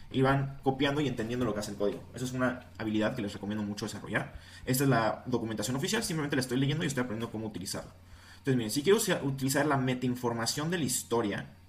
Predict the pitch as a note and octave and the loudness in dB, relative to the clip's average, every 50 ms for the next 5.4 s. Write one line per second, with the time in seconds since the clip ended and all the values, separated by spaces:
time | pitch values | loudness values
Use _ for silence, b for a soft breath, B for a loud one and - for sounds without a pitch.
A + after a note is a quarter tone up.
0 | - - - - - - - - - - - - - - - - - - - - | -20 -20 -20 -20 -20 -20 -20 -20 -20 -20 -20 -20 -20 -20 -20 -20 -20 -20 -20 -20
1 | - - - - - - - - - - - - D#2+ - - - - - - - | -20 -20 -20 -20 -20 -20 -20 -18 -16 -8 -4 -2 -2 -2 -4 -6 -10 -14 -18 -20
2 | - - - - - - - - - - - - - - b b b b - - | -20 -20 -20 -20 -20 -20 -20 -20 -20 -20 -20 -20 -20 -20 b b b b -8 -4
3 | C3 B2+ C#3+ A#2+ - B2+ C3+ C3+ C#3+ E3 F#3 F3 F3 C#3 B2+ B2 - C#3 D3 E3 | -2 0 0 0 0 0 2 4 4 4 4 4 4 2 0 2 2 2 4 4
4 | F3 F3 - - C3+ C3+ C#3+ C#3+ C3+ A#2 A2 A#2+ C3 C#3 - - - - G#2 G#2+ | 4 4 2 2 2 2 2 2 0 0 2 2 2 2 2 -2 -4 -6 -6 -4
5 | G#2+ A2 A2+ A2 G#2+ G2 - | -4 -2 -2 -2 -2 -2 -4